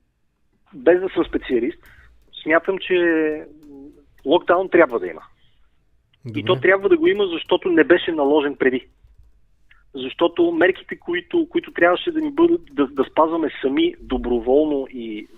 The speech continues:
Speaker 1: с цел опазване на собственото си здраве
Speaker 2: Да.
Speaker 1: през октомври или през септември, през октомври със сигурност, а, н-, ние не го направихме.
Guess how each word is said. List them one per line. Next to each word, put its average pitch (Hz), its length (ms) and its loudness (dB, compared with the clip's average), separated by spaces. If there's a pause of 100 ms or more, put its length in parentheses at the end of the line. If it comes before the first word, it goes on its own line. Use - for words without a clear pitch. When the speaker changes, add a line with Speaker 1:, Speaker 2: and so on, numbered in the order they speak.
(140)
Speaker 1:
с - 180 -14
цел 156 140 2
опазване 156 420 2
на 135 80 -2
собственото - 480 0
си 117 180 -10
здраве 107 440 -2 (200)
Speaker 2:
Да. 110 220 -12 (180)
Speaker 1:
през 143 220 -4
октомври 123 480 -2
или 117 180 -2
през - 240 -6
септември, 147 560 0 (760)
през 143 140 -2
октомври 147 340 0
със - 160 -12
сигурност, 143 440 0 (480)
а, 147 200 -4
н-, 156 340 -6
ние 175 420 -2
не 170 100 2
го 175 140 6
направихме. 147 480 0